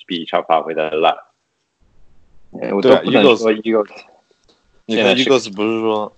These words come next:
Speaker 2: Eagles 不是说他们传的只有两种球，就是他们，他们队有两种人，一种是传出来的球不好接的四分卫，一种是好球都接不到的外接手。然后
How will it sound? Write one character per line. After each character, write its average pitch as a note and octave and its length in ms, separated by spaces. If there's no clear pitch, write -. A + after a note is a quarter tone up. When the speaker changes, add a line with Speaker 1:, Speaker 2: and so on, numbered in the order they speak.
Speaker 2:
Eagles B2 360
不 G2+ 140
是 G#2+ 80
说 A2 140
他 A2+ 120
们 A2+ 280
传 E2+ 260
的 G2+ 80
只 F#2+ 120
有 F#2+ 100
两 E2 220
种 F2 260
球， - 1500
就 A2 100
是 G#2+ 100
他 C3 100
们， A#2+ 160
他 C3 100
们 B2+ 160
队 A2+ 220
有 E2+ 100
两 D#2 240
种 F#2 160
人， C2 140
一 A2 100
种 D#2 220
是 D#2 340
传 F2 320
出 - 160
来 F#2 120
的 G2 80
球 E2+ 200
不 E2+ 120
好 E2 180
接 F2+ 240
的 F#2 100
四 E2 180
分 E2 140
卫， D2+ 180
一 A2+ 120
种 D#2+ 180
是 F#2+ 140
好 D#2 240
球 E2 200
都 F2+ 140
接 F#2 180
不 F2 80
到 F2 160
的 E2 100
外 E2 140
接 E2 200
手。 - 180
然 G2 140
后 G2 180